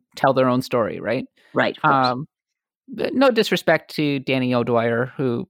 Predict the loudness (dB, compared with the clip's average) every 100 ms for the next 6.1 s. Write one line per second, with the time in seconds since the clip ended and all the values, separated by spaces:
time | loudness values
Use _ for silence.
0 | _ -4 -2 0 -2 -2 -2 2 2 2
1 | -2 0 0 0 -4 -6 -6 -6 -6 -8
2 | -10 -10 -12 -10 -6 0 2 4 2 2
3 | 0 0 0 0 -2 -2 -2 2 -2 -2
4 | -10 -10 -8 -8 -10 -10 -10 -10 -12 -12
5 | -12 -14 -18 -20 -10 -10 -10 -16 -12 -12